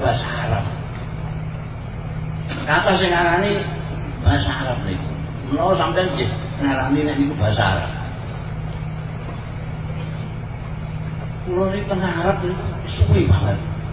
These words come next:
Teng Mesir mawon niku limang tahun kunjung. Teng kene Saudi telung wulan. Teng kene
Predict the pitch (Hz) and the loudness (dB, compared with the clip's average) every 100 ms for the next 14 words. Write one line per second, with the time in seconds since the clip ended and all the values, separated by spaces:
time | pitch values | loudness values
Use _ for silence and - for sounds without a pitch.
0 | - - - - - - - - - - | -6 -8 -8 -6 -6 -4 -4 -4 -4 -4
1 | - - - - - - - - - 170 | -6 -6 -8 -8 -6 -4 -4 -4 -4 -2
2 | 175 165 - 175 165 160 170 170 165 156 | 0 -2 0 0 0 2 4 4 2 0
3 | 196 175 156 - - - - - - - | 2 0 0 -4 -4 -4 -4 -6 -6 -6
4 | - - - - - - - - - 165 | -6 -6 -6 -6 -6 -6 -6 -4 -2 0
5 | 165 160 147 156 139 127 110 95 80 - | 2 4 4 6 6 4 2 2 0 -4
6 | - - - - - - - - - - | -6 -6 -6 -6 -6 -6 -6 -6 -6 -8
7 | - - - - - - - - - 147 | -8 -8 -8 -8 -8 -8 -8 -6 -4 -2
8 | 156 160 151 156 151 170 160 151 143 139 | 0 0 2 2 0 0 0 2 2 2
9 | 127 107 - - - - - - - - | 2 0 -2 -4 -6 -6 -6 -6 -6 -6
10 | - - - - - 143 151 | -6 -6 -8 -6 -2 0 2